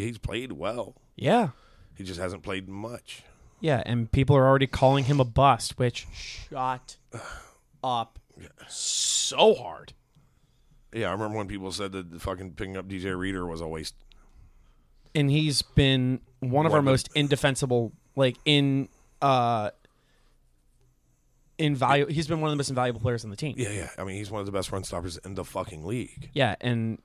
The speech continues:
Speaker 2: this week, I mean, I wrote f-, for Osiris this week, like,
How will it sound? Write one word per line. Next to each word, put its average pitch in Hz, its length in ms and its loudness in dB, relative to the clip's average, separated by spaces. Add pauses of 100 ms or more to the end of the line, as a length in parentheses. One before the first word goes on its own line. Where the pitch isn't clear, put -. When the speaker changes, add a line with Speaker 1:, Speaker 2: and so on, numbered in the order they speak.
(120)
Speaker 2:
this 135 320 -2
week, 139 380 -2 (200)
I 120 100 0
mean, 110 420 -4 (640)
I 127 100 4
wrote 139 320 6 (140)
f-, - 260 -18 (160)
for 113 540 0
Osiris 117 520 0
this - 160 -10
week, 101 180 -6
like, 110 160 -4